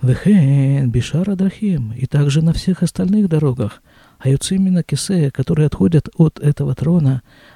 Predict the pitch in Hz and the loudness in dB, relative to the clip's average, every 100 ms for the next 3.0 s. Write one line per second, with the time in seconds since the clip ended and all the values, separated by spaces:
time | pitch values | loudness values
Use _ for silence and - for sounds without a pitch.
0 | _ 123 190 170 131 131 127 - 131 135 | _ 2 4 4 4 2 0 0 2 4
1 | 180 151 151 147 156 - 147 113 127 190 | 4 4 2 2 0 -2 -2 0 2 4
2 | 151 147 - 127 - 131 107 117 135 | 4 2 0 -4 -2 -2 0 0 -4